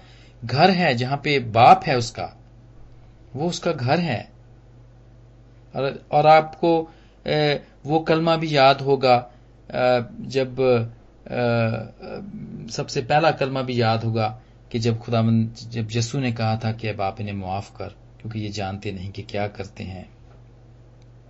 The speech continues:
और उसके बाद फिर जुदाई होती है कि "लमा लमा शबक्तनी" कहते हैं यीशु, और "आए, आए, आए खुदा, आए खुदा, तूने मुझे क्यों छोड़ दिया?" और फिर उसके बाद हम दोबारा, अ,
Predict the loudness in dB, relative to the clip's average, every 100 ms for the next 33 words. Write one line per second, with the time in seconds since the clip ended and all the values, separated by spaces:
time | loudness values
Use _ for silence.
0 | -20 -20 -14 -4 -4 -2 -4 0 0 0
1 | -6 -20 -20 -10 -6 -4 -2 -2 0 0
2 | -2 -6 -10 -10 -8 -10 -10 -16 -20 -20
3 | -18 -6 -2 0 0 -2 -4 -6 -8 -6
4 | -6 -6 -2 2 2 -2 -16 -20 -20 -20
5 | -10 -6 -6 -6 -4 -2 -4 -6 -10 -10
6 | -14 -20 -20 -20 -20 -10 -6 -4 -4 -8
7 | -12 -20 -20 -20 -18 -6 -4 -4 -4 -4
8 | -2 -4 -4 -2 -2 -2 -4 0 0 0
9 | -4 -6 -6 -6 -8 -8 -10 -10 -8 -6
10 | -6 -4 -4 -6 -10 -12 -14 -20 -20 -20
11 | -12 -8 -6 -4 -4 -4 -6 0 0 0
12 | -4 -12 -16 -20 -8 -4 -2 0 2 2
13 | 2 -2